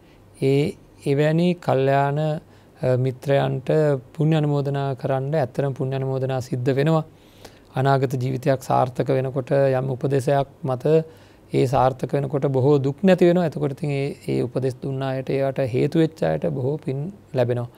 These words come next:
නමුත් ඔබ අප හැම දෙනාම තුළ ජනිත වුණා වූ සියලු පුණ්‍ය ශක්තිය මේ කල්යාණ මිත්‍ර දායකත්වයන් ලබා දෙන ඒ පිරිසට අපි ප්‍රාර්ථනා කරමු. උතුම්, අ, ජීවිත ලබා ගන්නට, අ,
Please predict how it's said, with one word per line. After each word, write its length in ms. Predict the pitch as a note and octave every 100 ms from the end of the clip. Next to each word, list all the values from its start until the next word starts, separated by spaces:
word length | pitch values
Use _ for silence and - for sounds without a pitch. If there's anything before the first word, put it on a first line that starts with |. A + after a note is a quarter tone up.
| - - -
නමුත් 260 | - C#3+ C#3+
ඔබ 120 | C3+
අප 180 | C#3+ C#3+
හැම 180 | B2+ B2+
දෙනාම 380 | C3+ D3 D3+ D3+
තුළ 140 | C#3+
ජනිත 260 | C3+ C3+ B2+
වුණා 180 | C3+ C3
වූ 80 | B2+
සියලු 220 | D3+ C#3+
පුණ්‍ය 220 | - C#3
ශක්තිය 420 | C3+ B2 - C3 C3+ - - - -
මේ 160 | D3
කල්යාණ 360 | D3+ C3+ C3+ C3
මිත්‍ර 220 | C3 -
දායකත්වයන් 580 | B2 B2 B2 B2+ - B2+
ලබා 260 | B2+ C3 C3
දෙන 160 | C#3
ඒ 380 | C3 F3+ C#3 C3
පිරිසට 420 | B2+ C3 B2 C3 C3 C3 - - - - - - - - - - - -
අපි 220 | A#2+ C#3+
ප්‍රාර්ථනා 540 | - C3+ B2+ - B2+
කරමු. 300 | B2 B2+ C3 C3 - - - -
උතුම්, 300 | D3+ - F#3 F#3+ G3+ - -
අ, 120 | - C3+ C3+
ජීවිත 360 | C3 C3+ D3+ D3
ලබා 360 | C#3+ C3 C3+ C3+
ගන්නට, 360 | C3+ C3 B2+ C3+
අ, 140 | C3+